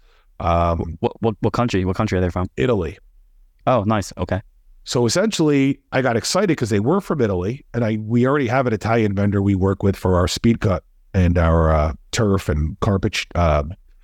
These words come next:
Speaker 1: heavy, extra heavy duty shear. So I know the Italians take a lot of pride in what they do.
Speaker 2: They
Speaker 1: They
Speaker 2: do,
Speaker 1: do
Speaker 2: yeah.
Speaker 1: a heck of a good job at it, craftsmanship wise. So I started talking to them, and I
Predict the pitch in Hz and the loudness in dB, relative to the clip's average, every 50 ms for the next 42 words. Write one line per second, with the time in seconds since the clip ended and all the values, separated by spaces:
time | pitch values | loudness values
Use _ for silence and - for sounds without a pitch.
0 | _ _ _ _ - - 120 110 107 101 98 - - - 87 90 101 95 95 98 | _ _ _ _ -4 -2 0 2 2 2 2 0 0 -2 0 0 0 0 0 0
1 | 98 92 87 - _ - - - - 110 104 98 87 - - 92 90 87 101 101 | 0 0 -2 -6 _ -10 -6 -2 0 2 2 2 2 0 0 0 0 2 0 0
2 | 95 117 139 151 165 160 131 - 135 131 127 110 95 - 107 90 90 82 92 101 | 2 2 2 2 2 0 0 0 0 0 0 0 0 0 -2 0 0 0 0 0
3 | 113 101 - 123 110 113 101 92 95 98 - - 104 110 107 104 85 76 - - | 0 0 0 0 0 0 0 0 -2 -4 -2 0 0 0 2 2 0 0 -2 -4
4 | - _ _ _ _ _ _ - - _ - 90 92 90 98 101 101 95 87 92 | -8 _ _ _ _ _ _ -20 -10 _ -2 0 2 2 2 0 0 0 0 0
5 | 92 87 - - - - - 143 117 117 104 98 92 104 98 95 95 87 90 87 | 0 0 -2 -2 -2 -2 0 0 0 0 0 0 2 2 2 2 2 2 2 0
6 | 85 85 - - - 101 101 90 - 95 95 - - 95 - - 90 87 87 87 | 0 0 -2 -4 -2 -2 0 0 0 -2 -2 -2 -2 -2 -2 0 -2 0 0 -2
7 | 85 - - 87 82 - - - - - - 170 202 165 - 131 110 98 - - | -2 -4 -6 -8 -10 -12 -16 -18 -8 -4 -2 -2 -2 0 0 0 0 0 0 -2
8 | 87 82 - - 104 104 | -6 -6 -4 -2 0 0